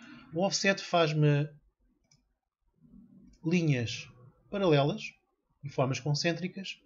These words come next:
E como viram, foi muito fácil criar o interior. Como o interior é completamente vazio,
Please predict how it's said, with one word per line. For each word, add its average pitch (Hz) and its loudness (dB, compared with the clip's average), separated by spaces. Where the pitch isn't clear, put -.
E 147 -18
como 160 0
viram, 160 2
foi 147 -4
muito 143 2
fácil 127 -2
criar 131 -2
o 127 -2
interior. 117 -4
Como 214 -4
o 233 0
interior 208 0
é 156 -6
completamente 147 0
vazio, 202 -4